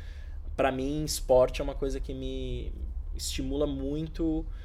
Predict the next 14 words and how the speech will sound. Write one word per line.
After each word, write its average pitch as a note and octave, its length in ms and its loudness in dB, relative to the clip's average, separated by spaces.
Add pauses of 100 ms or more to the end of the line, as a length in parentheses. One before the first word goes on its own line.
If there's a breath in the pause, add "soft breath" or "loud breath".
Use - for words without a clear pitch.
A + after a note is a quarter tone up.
(220 loud breath)
Ah, A#2+ 880 0
acho - 160 -4
que C#3 60 0
o B2+ 40 -2
bem-estar, C3+ 720 2
e C#3+ 100 2
o C3+ 40 0
bem-estar C3+ 420 -2
pra C#3 120 -2
mim C#3 120 -2
é C#3 40 -2
a C#3 60 -4
base B2+ 600 -2 (480 loud breath)
de A#2 440 -2